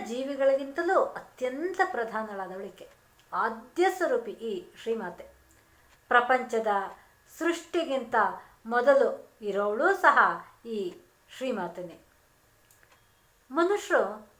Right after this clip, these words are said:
ತಮ್ಮ ಜೀವನದಲ್ಲಿ ಹೊಂದಬೇಕಾದಂತಹ ಅತಿ ಮುಖ್ಯವಾದ ವಸ್ತು ಅಂದ್ರೆ ಪರಬ್ರಹ್ಮ ಸ್ವರೂಪಿಣಿಯಾದಂತಹ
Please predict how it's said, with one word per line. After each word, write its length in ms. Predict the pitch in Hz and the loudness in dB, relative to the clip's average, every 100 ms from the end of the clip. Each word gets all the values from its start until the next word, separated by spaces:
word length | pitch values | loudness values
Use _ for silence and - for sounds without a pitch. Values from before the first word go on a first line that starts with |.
| _ _ _ _ _ _ _ | _ _ _ _ _ _ _
ತಮ್ಮ 280 | 320 302 208 | 4 4 0
ಜೀವನದಲ್ಲಿ 960 | 262 339 349 311 277 269 254 220 - - | -2 2 2 4 2 2 0 -6 -12 -12
ಹೊಂದಬೇಕಾದಂತಹ 1200 | 240 254 254 240 240 220 214 - 202 - - - _ - - | -8 -2 2 2 0 -4 -6 -8 -6 -6 -8 -10 _ -20 -6
ಅತಿ 260 | 269 359 349 | -2 2 2
ಮುಖ್ಯವಾದ 800 | 254 - - - 359 320 226 | 0 -8 -10 0 8 8 8
ವಸ್ತು 440 | 226 - 247 - - | 0 -2 -4 -4 -6
ಅಂದ್ರೆ 560 | 214 277 285 196 - _ _ _ _ | -4 0 0 0 -6 _ _ _ _
ಪರಬ್ರಹ್ಮ 640 | 240 254 269 285 285 311 392 | 4 4 4 2 0 2 2
ಸ್ವರೂಪಿಣಿಯಾದಂತಹ 1300 | 381 277 254 247 233 226 208 208 202 202 190 - - | 4 2 2 0 -4 -4 -6 -6 -8 -6 -4 -4 -8